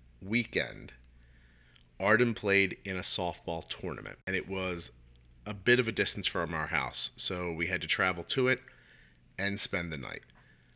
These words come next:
So there are a lot of aspects then to come into play. First of all, you're packing, you know, supplies and diabetes stuff, and that, that's not too bad.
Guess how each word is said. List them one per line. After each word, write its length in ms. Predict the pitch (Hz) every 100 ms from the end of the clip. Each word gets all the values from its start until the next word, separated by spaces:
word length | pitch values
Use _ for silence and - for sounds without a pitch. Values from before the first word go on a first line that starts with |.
| -
So 160 | -
there 140 | 82 87
are 40 |
a 80 | 85
lot 300 | 85 90 95
of 80 | 87
aspects 560 | 85 87 - 80 -
then 200 | 90 82 76
to 60 |
come 200 | - 78
into 140 | 76 64
play. 340 | - - - - _ - - -
First 240 | 117 -
of 60 | 95
all, 120 | 80
you're 100 | 78
packing, 460 | 98 87 - 73 62 -
you 80 | -
know, 120 | 87
supplies 760 | 65 - - 131 120 113 101 98
and 220 | - - - - - - - - _
diabetes 520 | 87 80 80 117 113
stuff, 480 | - - 90 90 -
and 260 | 60 62 -
that, 240 | 135 123 -
that's 200 | 135 -
not 140 | 85
too 140 | -
bad. 240 | - 50